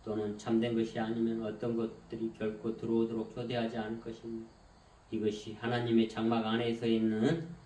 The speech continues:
사목하는 사람들이나 사지나 여사제의 특성을 나타내기 시작합니다. 각자의 참되고 옳은 것을 대표하며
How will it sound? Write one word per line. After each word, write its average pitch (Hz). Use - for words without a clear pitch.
사목하는 113
사람들이나 113
사지나 123
여사제의 139
특성을 135
나타내기 120
시작합니다. 127
각자의 104
참되고 123
옳은 110
것을 113
대표하며 110